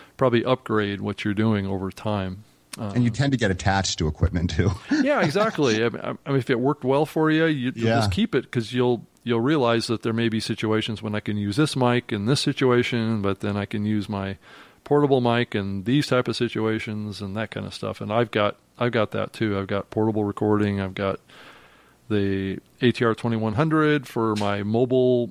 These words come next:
Speaker 1: mobile recording that I do for Spreaker, and then I have my studio microphones. That is what I use to do this show.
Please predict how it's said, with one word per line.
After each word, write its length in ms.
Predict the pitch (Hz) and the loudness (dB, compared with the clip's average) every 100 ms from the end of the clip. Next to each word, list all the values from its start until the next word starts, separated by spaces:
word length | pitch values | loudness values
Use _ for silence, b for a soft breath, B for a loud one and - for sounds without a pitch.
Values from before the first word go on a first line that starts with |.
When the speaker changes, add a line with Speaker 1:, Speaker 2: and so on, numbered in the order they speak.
| - | -6
Speaker 1:
mobile 260 | 120 120 120 | -2 2 2
recording 400 | 117 - 117 113 | 2 0 0 0
that 60 | |
I 40 | 107 | -2
do 120 | 110 | -2
for 140 | 113 107 | -4 -6
Spreaker, 500 | - 135 - 123 117 | -2 -2 0 0 0
and 100 | 107 | 0
then 120 | 101 | -2
I 80 | 104 | -2
have 120 | 101 | -2
my 100 | 98 | -2
studio 540 | - 135 113 101 95 - | 0 2 2 2 -2 -4
microphones. 760 | 104 101 101 - 92 - - - _ | -6 -6 -8 -10 -10 -12 -14 -18 _
That 200 | - 104 - _ - | -10 -10 -10 _ -2
is 180 | 107 101 | 0 4
what 160 | 107 | 4
I 40 | 101 | 4
use 260 | 101 98 | 4 2
to 100 | - | 0
do 160 | 95 101 | 2 4
this 100 | 107 | 2
show. 280 | - 98 | 0 -8